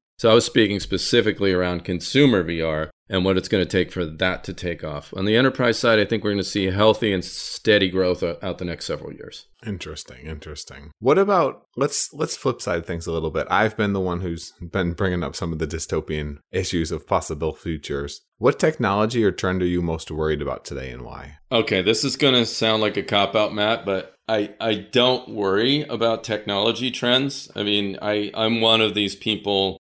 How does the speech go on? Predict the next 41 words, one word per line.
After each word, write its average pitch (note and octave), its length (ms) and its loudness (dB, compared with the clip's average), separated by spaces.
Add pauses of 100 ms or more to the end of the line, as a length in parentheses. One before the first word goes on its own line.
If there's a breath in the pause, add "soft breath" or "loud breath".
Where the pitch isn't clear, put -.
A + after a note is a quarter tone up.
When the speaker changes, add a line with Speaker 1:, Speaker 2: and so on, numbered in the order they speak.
(160)
Speaker 1:
that G2 160 -2
thinks A#2 240 2
technology A2 520 0
is F#2 80 -8
value G2+ 300 2
neutral F#2+ 440 0
and F#2 100 -2
it's F2+ 140 -8
all F#2 300 0
kind G2 180 -4
of F2 80 -8
in G2+ 220 -2
the F#2 100 -2
hands E2 540 -6 (180)
of F#2+ 200 -6
the F2 60 -8
people G2 300 -6
who F#2+ 80 -4
wield E2+ 320 -4
it. B2 240 2 (180)
Um, F#2 360 0
obviously, A2+ 480 2
there G2 100 2
are G2 60 0
many, G2 300 2
many F2+ 440 0
things F#2 280 -6
to F2+ 80 -10
worry F2 200 -2
about, F2 180 -2
and - 80 -8
there F2+ 120 -6
always F2+ 240 -2
have F2 180 -2
been F2+ 160 -4
with F2 140 -6
digital F2 340 -6
technology, F2 760 -6
but F2 300 -2 (200)
I G#2+ 100 4
don't, A2+ 260 4